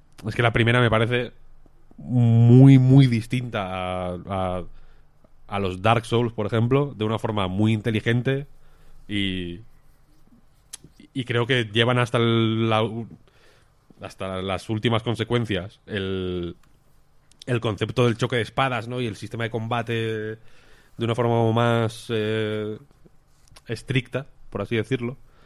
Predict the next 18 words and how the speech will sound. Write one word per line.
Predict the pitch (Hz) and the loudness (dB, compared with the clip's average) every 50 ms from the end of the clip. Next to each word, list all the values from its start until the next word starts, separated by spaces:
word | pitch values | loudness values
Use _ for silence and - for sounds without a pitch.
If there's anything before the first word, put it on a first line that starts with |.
| - - - - - - - - - - - | -20 -20 -20 -20 -20 -20 -20 -20 -20 -18 -12
y | - 117 | -10 -6
que | 101 110 | -4 -4
en | 104 | -4
la | 101 90 | -4 -4
segunda | 107 98 110 107 113 110 | -4 -2 -2 0 0 0
como | 113 107 101 | 0 0 -2
que | 95 98 | -2 -2
ya | 101 104 | -2 -2
es | 95 | -2
un | 104 101 | -2 -2
poco | 101 110 101 101 | -2 -4 -4 -4
más. | 101 104 104 - - - - - - - - - - - | -4 -6 -6 -8 -10 -16 -18 -20 -20 -20 -20 -20 -12 -2
Me | - 127 | 0 2
dio | 123 139 | 4 4
la | 156 | 4
sensación | 165 156 156 147 175 170 160 | 4 2 4 4 6 6 6
de | 131 110 | 4 2
que | 107 107 104 98 - | 2 0 0 0 -2